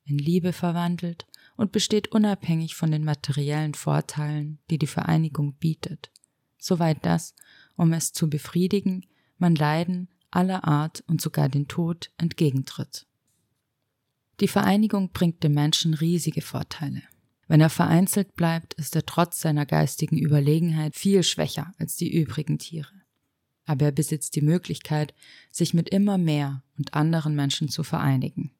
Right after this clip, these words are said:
immerfort engere und verwickeltere Beziehungen mit ihnen anzuknüpfen,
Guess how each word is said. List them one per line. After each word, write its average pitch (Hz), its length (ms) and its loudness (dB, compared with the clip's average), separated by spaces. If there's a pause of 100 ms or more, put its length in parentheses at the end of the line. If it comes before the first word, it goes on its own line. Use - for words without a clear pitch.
(140)
immerfort 175 680 0
engere 160 520 0 (380)
und - 160 -4
verwickeltere 160 760 -4
Beziehungen 185 720 -6
mit 156 200 -8
ihnen 175 280 -2
anzuknüpfen, 170 840 -4